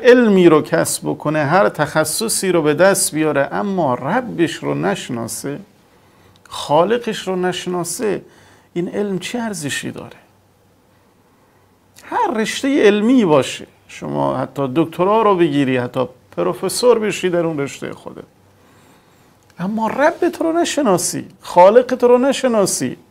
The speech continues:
شناخت درستی نسبت به الله متعال نداشته باشی و تلاش نکنی که الله رو بشناسی، خب اون علم تو چه ارزشی داره؟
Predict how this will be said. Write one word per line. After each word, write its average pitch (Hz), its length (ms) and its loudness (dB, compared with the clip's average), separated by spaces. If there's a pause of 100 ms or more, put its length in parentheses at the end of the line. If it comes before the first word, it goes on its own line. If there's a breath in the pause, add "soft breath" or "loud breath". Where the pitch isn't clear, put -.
(520 loud breath)
شناخت 214 600 2
درستی 220 600 2
نسبت 214 400 0
به 214 140 4
الله 220 380 4
متعال 226 520 0
نداشته 269 420 0
باشی 160 400 -4 (880 soft breath)
و 196 140 6
تلاش 208 560 6
نکنی 269 420 2
که - 220 2
الله 220 520 8
رو 220 140 2
بشناسی، 175 880 -2 (720 soft breath)
خب - 220 -10
اون 208 160 -6
علم 208 300 -2
تو 190 180 -6
چه - 180 -6
ارزشی 208 500 -6
داره؟ 113 300 -8